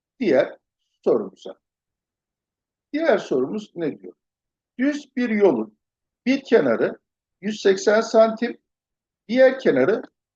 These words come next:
yüz elli metredir. Şekildeki gibi yolun iki kenarına eşit aralıklarla ağaç dikilecektir. En az kaç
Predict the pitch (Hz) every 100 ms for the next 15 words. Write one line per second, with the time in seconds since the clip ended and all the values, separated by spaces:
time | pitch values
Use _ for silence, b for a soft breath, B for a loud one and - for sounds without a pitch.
0 | _ _ 208 214 226 220 220 131 - -
1 | 190 190 _ _ _ _ - 196 220 226
2 | 254 277 - 220 135 95 _ - 147 196
3 | 247 - - 254 - 196 131 101 147 -
4 | 190 190 262 175 139 123 - 110 156 190
5 | - 156 160 - - 113 104 98 - 92
6 | - _ _ _ _ _ - 180 185 220
7 | 220 - _ _ _ 190 196 -